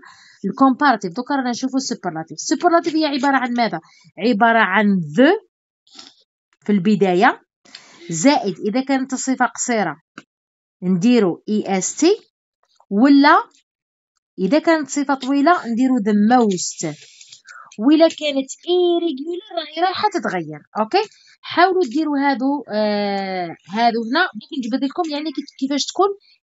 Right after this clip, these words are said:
irregular. أوكي؟ استنى. كي يعطي لك good راح تحول لك the best.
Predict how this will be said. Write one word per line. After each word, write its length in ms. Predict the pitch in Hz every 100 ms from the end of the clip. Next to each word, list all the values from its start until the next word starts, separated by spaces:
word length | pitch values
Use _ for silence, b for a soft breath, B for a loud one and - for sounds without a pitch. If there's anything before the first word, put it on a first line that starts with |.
| -
irregular. 840 | 269 254 208 151 156 135 151 - 180
أوكي؟ 340 | 208 440 494 _ _ _ _ -
استنى. 320 | 202 180 165 - - _ - -
كي 80 | 311
يعطي 200 | 349 349
لك 180 | 339 285
good 320 | 233 392 403
راح 160 | 349 311
تحول 380 | - 294 285
لك 80 | 262
the 180 | 208 240
best. 540 | 175 175 170 - -